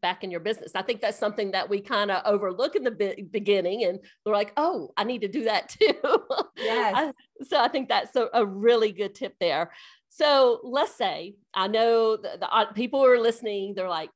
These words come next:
Speaker 1: "Yes, Amy, I, I definitely want to, you know, d-, make this. I wanna make this, this change in my life. So, and I have this business idea."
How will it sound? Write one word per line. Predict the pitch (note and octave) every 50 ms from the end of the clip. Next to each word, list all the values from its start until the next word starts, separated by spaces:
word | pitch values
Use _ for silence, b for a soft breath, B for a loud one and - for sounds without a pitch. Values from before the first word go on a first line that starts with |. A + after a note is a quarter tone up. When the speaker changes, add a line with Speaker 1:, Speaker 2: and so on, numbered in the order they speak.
| _
Speaker 1:
"Yes, | - G3 A3+ A#3 A3+ - -
Amy, | A3+ G#3+ G3+ G3 F#3 F#3 - - -
I, | - A3+ - G#3 A#3 A#3
I | A3
definitely | G#3 C#4+ C4+ C4 C4+ E4 D4 C#4+ C#4+ C#4
want | B3 B3 B3+ B3+ B3 A#3+ A3
to, | - E4 A3+ A3 G#3+ G#3 G#3 A3 - -
you | A3 B3+ C#4
know, | G#3 F3+ F3+ E3+ - B B B B B G#3+
d-, | G#3 C4+ - -
make | C4+ A#3+ B3+ C4 C4+ B3+ -
this. | F#3+ E3+ D#3 F3 - -
I | F#3
wanna | G#3 G3 A3 A3+ A#3 A3
make | G#3+ G#3+ G#3+ G#3 -
this, | G#3+ G3+ G3 - - _ _ F#3 _ -
this | G#3 F#3+ F#3+ - -
change | - - A3 G#3 F#3 F3+ F#3 G3 -
in | C3 G3+ F#3+
my | F3+ F3
life. | F3 F3 E3+ E3 D3 F3 G3 F#3+ - _ B B B B B B
So, | - - C4 A#3 A3 G#3+ G#3+ G#3+ - A#3+
and | G#3+ A3+
I | A#3+
have | A3+ A#3+ D4 D#4 E4 E4
this | C4+ A#3+ - -
business | G#3 G#3+ A3 G3+ - F3+ D#3+ - -
idea." | D#3 E3 D3+ E3 D3+ G#2+ F2+ -